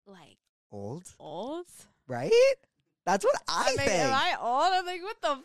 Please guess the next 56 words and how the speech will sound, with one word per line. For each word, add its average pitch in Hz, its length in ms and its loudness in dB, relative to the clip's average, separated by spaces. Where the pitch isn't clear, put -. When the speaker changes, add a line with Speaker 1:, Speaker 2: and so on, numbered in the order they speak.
Speaker 1:
fuck? 349 360 4
You 359 120 -4
guys 370 180 -4
are 339 60 -12
texting 320 420 -8
through 254 100 -14
Snapchat," 294 380 -8
which 370 180 -6
is, 453 100 -4
like, - 280 -14
kinda 415 340 -4
sick. - 640 -10
Um, 214 600 -8
yeah, 262 200 -2
I 269 100 -2
just 262 180 -10
don't 285 140 -4
have, 269 260 -10
I 226 80 -6
don't, 262 160 -8
uh, - 120 -4
well, 262 160 -4
I 254 40 -4
have 240 280 -6
a 233 40 -12
Snapchat, - 500 -12
but - 300 -4
I 170 80 4
Speaker 2:
I - 20 4
have 185 160 0
a 180 40 -2
Speaker 1:
don't - 20 -6
Speaker 2:
Snap, 190 220 -2
of 254 60 -2
Speaker 1:
use 220 80 -10
it. 202 40 -6
Speaker 2:
course, 185 320 2
like, 151 140 -4
I 151 140 -4
send 147 300 -6
photos 170 400 0
on 120 160 -4
it, 120 140 -8
but, 139 120 -4
like 127 240 -4
Speaker 1:
I 269 80 0
used 359 240 -2
mine 320 140 -4
in 233 140 -4
middle 220 200 -6
school - 240 -16
and 214 160 -12
high 214 160 -14
school. - 420 -18
Speaker 2:
My 160 140 -2
friend's, 170 440 -4